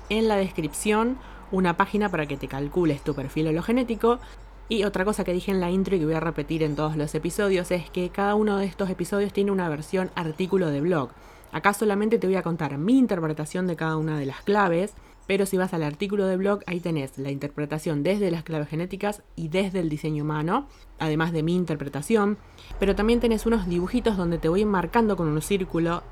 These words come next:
de qué esfera estoy hablando, y te comparto también memes, imágenes y cosas que por acá no te puedo compartir, así que te recomiendo que cheques ambas versiones. También, además del link de la página para que calcules tu perfil hologenético, te voy a dejar acá en la descripción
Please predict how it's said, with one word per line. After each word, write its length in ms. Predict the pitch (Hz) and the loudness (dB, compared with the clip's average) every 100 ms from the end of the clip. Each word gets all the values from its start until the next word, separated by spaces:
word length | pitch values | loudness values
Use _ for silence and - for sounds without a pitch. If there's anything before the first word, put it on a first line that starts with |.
| 156 | -6
de 220 | 156 160 - | 0 0 0
qué 380 | 190 185 185 - | -2 0 0 -2
esfera 380 | 160 - 185 170 | -6 -2 -2 0
estoy 220 | - 156 | 0 0
hablando, 520 | 135 190 180 160 165 - - - - | 0 0 0 0 -2 -6 -18 -16 -6
y 100 | 220 | 2
te 120 | 220 | 2
comparto 400 | 208 208 202 202 | 4 0 0 -2
también 460 | 180 180 185 180 180 | 0 0 2 0 0
memes, 460 | 175 170 165 170 | 0 2 0 -2
imágenes 560 | 170 165 156 160 156 156 | -2 -2 -2 -2 -2 -2
y 60 | |
cosas 260 | 156 175 165 | -4 -4 -4
que 120 | 160 | -6
por 160 | 147 143 | -4 -4
acá 280 | 143 160 147 | -2 -2 -2
no 260 | 160 156 156 | -4 -2 -2
te 100 | 151 | -2
puedo 220 | 143 147 | -2 -4
compartir, 460 | 131 127 127 117 139 | -6 -8 -8 -10 -10
así 160 | 143 | -6
que 80 | 160 | -4
te 100 | 156 | -2
recomiendo 480 | 151 147 156 165 170 | -2 -2 0 0 -2
que 120 | 151 | -4
cheques 480 | 143 143 160 160 - - | -4 0 0 0 -2 -2
ambas 320 | 160 151 147 | 0 0 -2
versiones. 480 | 131 139 110 95 - - - - - - | -6 -8 -8 -8 -10 -16 -20 -20 -18 -8
También, 400 | 135 139 160 175 | -4 2 2 0
además 380 | 160 147 151 156 | -2 0 0 0
del 200 | 160 160 | 0 0
link 180 | 170 170 | 0 0
de 120 | 160 | 0
la 140 | 151 | 0
página 480 | 160 - 165 160 156 | -2 -2 -2 0 -2
para 160 | 143 143 | -4 -6
que 140 | 139 | -6
calcules 420 | 139 143 156 160 | -6 -2 -2 0
tu 100 | 156 | -2
perfil 280 | 151 160 180 | -2 -2 0
hologenético, 580 | 180 196 226 226 233 220 | 0 2 2 2 2 2
te 80 | 147 | 0
voy 100 | 151 | -2
a 60 | |
dejar 260 | 156 165 156 | -2 -2 -4
acá 140 | 156 | -2
en 60 | 160 | -2
la 100 | 160 | -2
descripción 640 | 165 175 170 - 180 180 | -4 -6 -6 -4 -2 -2